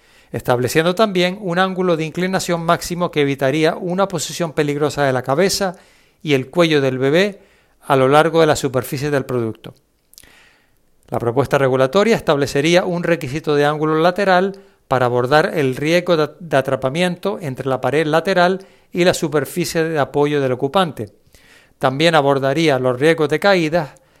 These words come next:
limitando efectivamente la altura de las paredes laterales para intentar disipar la falsa creencia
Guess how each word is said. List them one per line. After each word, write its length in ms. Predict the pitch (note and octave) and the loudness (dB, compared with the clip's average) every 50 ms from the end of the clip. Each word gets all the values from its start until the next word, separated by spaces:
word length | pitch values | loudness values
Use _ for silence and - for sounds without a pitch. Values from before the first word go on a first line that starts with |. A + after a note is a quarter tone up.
| _ _ _ | _ _ _
limitando 640 | F3 C#3+ C#3+ C#3 C#3 C3+ C3+ - F3 F3+ E3+ C#3 C3 | -4 -4 -2 -2 -4 -6 0 0 0 0 0 -2 -2
efectivamente 920 | A2+ - - C3 C3 - - F#3+ G3 G3 F#3 E3+ F3+ F#3 F3+ F#3 F#3+ F3+ | -2 -2 -4 -4 -4 -4 -4 0 0 0 0 0 -2 -4 -4 -2 -2 -2
la 140 | D#3+ D3+ C3+ | 0 2 0
altura 440 | C3 B2+ B2 - - E3+ E3+ D#3 C3+ | 0 0 -4 -6 -6 -2 0 0 0
de 80 | B2+ B2+ | 0 0
las 140 | B2+ A2 | -4 -6
paredes 420 | - _ B2+ C3 C#3+ D#3 E3+ D#3+ D#3 | -4 _ -2 0 2 2 0 0 0
laterales 600 | E3+ F3+ F3+ A3 G#3 F3+ E3+ D#3+ D#3+ F3 D#3+ C#3 - _ _ _ _ _ _ _ _ | -2 -2 -2 -2 0 2 2 2 0 -2 -4 -6 -12 _ _ _ _ _ _ _ _
para 180 | _ F3 F#3+ G3+ | _ 4 4 4
intentar 480 | G#3 F#3+ G#3+ G#3+ G3+ F#3+ F#3+ F3 E3 E3 | 2 0 -2 -4 -2 2 0 0 0 0
disipar 480 | F3+ - - A3 F#3 - F3 F3 E3+ | -6 -4 -4 -6 -2 0 0 0 2
la 140 | D#3+ C#3+ A#2 | 0 -2 -2
falsa 400 | - - D3 D#3 E3+ - - G3+ | -2 0 0 0 0 0 -4 -4
creencia 640 | G3+ G#3 F#3+ D#3+ D3+ C#3+ C3+ - - D#3+ D#3 D#3 | -2 -2 -2 -2 -2 -4 -8 -6 -4 -4 -4 -4